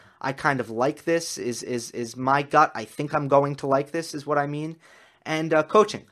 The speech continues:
Players can communicate with their coaches after each set, and they're gonna use a headset, and they're gonna talk like it's on the phone. And I believe we'll be able to hear that on the broadcast. I imagine that's the only reason you would do it.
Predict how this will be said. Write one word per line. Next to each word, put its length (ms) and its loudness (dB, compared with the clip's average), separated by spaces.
Players 320 4
can 160 -6
communicate 540 -2
with 120 -10
their 100 -4
coaches 460 0
after 280 -4
each 280 -8
set, 300 -2
and 280 -4
they're 80 2
gonna 180 -2
use 260 -4
a 40 -2
headset, 580 -4
and 100 -6
they're 80 -4
gonna 160 -6
talk 380 -2
like 180 -4
it's 140 -8
on 140 -2
the 60 -8
phone. 320 -6
And 120 -2
I 80 0
believe 500 -4
we'll 120 0
be 160 0
able 180 0
to 60 -6
hear 340 0
that 280 0
on 160 -4
the 80 -4
broadcast. 720 0
I 100 -2
imagine 360 0
that's 200 -6
the 80 -4
only 160 -4
reason 320 -4
you 100 -6
would 120 -12
do 160 2
it. 120 -8